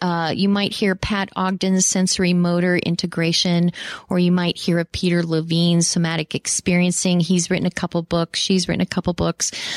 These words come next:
Um, they're the most famous sort of out there, but there's dance movement therapy. You could put yoga in there now. Yoga's becoming therapeutic and kind of a,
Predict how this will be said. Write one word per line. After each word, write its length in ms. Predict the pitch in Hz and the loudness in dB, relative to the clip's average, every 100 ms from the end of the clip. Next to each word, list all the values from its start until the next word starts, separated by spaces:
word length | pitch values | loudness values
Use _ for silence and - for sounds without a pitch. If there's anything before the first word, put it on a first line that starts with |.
| - - | -10 -6
Um, 220 | 180 180 | 0 0
they're 240 | 175 240 240 | 2 2 4
the 80 | |
most 340 | 226 196 185 - | 2 2 0 0
famous 340 | - 160 156 | 0 2 2
sort 280 | - 170 160 | 0 0 0
of 100 | 156 | 0
out 220 | - 151 | -2 -2
there, 160 | 160 147 | 0 0
but 180 | - - - - - | -2 -6 -10 -10 -2
there's 200 | 143 - | -2 0
dance 400 | 180 196 208 - | 0 2 2 2
movement 540 | 208 196 196 185 - | 2 2 2 2 0
therapy. 640 | 190 175 175 - 170 170 - - - | -2 0 0 0 2 2 -2 -10 -6
You 160 | - 160 | -2 0
could 140 | 165 | 0
put 200 | - - | -2 -2
yoga 500 | - 185 220 214 202 | 0 2 2 0 0
in 140 | 196 202 | 2 2
there 180 | 196 196 | 2 2
now. 360 | 190 190 196 | 2 2 2
Yoga's 480 | 196 185 214 226 208 | 2 2 0 0 -2
becoming 500 | 220 - 202 190 190 | -4 -2 0 2 2
therapeutic 800 | - 185 185 - 202 196 190 - | 0 0 -2 0 0 2 0 -2
and 100 | 175 | -4
kind 260 | - 175 175 | -2 0 2
of 160 | 165 | 0
a, 200 | 156 151 | 0 -2